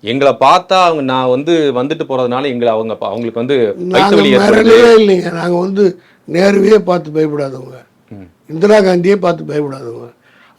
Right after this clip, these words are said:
Speaker 2: அவங்கள விட இவர் மோடி ஒண்ணும் பெரிய தலைவர் இல்ல.
Speaker 1: யார்கிட்டயோ வந்து
Speaker 2: இவர்
Speaker 1: செல்வம்
Speaker 2: சொல்லுங்க.
Speaker 1: நிறைய வந்து கொடுத்து
Speaker 2: யார்?
Speaker 1: எடுத்து, எடுத்திருக்காங்களே சார், யார் அந்த குடும்பம் என்னன்னு தெரியல.
Speaker 2: எந்த குடும்பம்?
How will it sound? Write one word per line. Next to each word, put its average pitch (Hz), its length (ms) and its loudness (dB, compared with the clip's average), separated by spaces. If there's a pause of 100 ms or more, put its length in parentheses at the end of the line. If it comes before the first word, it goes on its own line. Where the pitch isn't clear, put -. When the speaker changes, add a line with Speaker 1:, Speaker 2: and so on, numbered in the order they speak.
Speaker 2:
அவங்கள 190 300 4
விட 208 160 6
இவர் 196 220 4
மோடி 185 340 2
ஒண்ணும் 170 200 -2
பெரிய 165 280 0
தலைவர் 131 380 -4
இல்ல. 110 160 -14
Speaker 1:
யார்கிட்டயோ 190 600 -2
வந்து 170 180 -4
Speaker 2:
இவர் 160 120 0
Speaker 1:
செல்வம் 220 160 2
Speaker 2:
சொல்லுங்க. 247 80 6
Speaker 1:
நிறைய 262 320 2
வந்து 170 200 2
கொடுத்து 156 320 -2
Speaker 2:
யார்? 139 100 0
Speaker 1:
எடுத்து, 151 200 0
எடுத்திருக்காங்களே 165 560 0
சார், 117 200 -4
யார் 120 240 2
அந்த 143 160 -2
குடும்பம் 117 360 -2
என்னன்னு 113 260 -8
தெரியல. 170 240 -6
Speaker 2:
எந்த 233 260 0
குடும்பம்? 196 480 -4